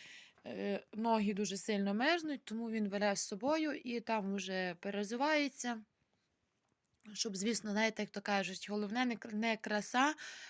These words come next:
а саме головне, щоб були здорові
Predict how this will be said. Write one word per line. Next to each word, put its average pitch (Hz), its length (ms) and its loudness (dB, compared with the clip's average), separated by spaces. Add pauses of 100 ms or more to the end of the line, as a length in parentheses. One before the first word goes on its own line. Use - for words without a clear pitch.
(120)
а 214 220 2
саме 226 300 2
головне, 220 420 2
щоб 190 300 -2
були 202 460 2
здорові 208 560 -2